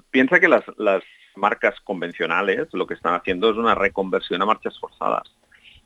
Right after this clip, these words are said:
Tesla nace eléctrica y, por lo tanto, lleva ya diez años trabajando, eh, la parte de la, iba a decir mecánica, pero no es en realidad mecánica, sino la parte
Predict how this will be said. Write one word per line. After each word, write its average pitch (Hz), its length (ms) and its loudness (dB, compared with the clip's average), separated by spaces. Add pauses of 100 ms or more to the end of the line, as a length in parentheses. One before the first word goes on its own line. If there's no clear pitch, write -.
(480)
Tesla 139 340 4
nace 117 520 0
eléctrica - 560 -10 (480)
y, 120 80 0
por 98 160 -2
lo 95 120 2
tanto, 117 520 2
lleva 104 320 2
ya 101 180 2
diez 107 300 0
años 120 540 -2
trabajando, 110 840 0 (300)
eh, 82 500 -6 (560)
la 50 200 -6
parte - 720 0
de 95 320 -4
la, 80 760 -2 (920)
iba 107 240 -6
a 117 40 2
decir 117 240 0
mecánica, 95 600 -2 (340)
pero - 180 -4
no 101 220 0
es 101 140 -2
en 101 100 -4
realidad 95 460 0
mecánica, 98 520 0
sino 95 220 -4
la 95 180 0
parte 104 400 2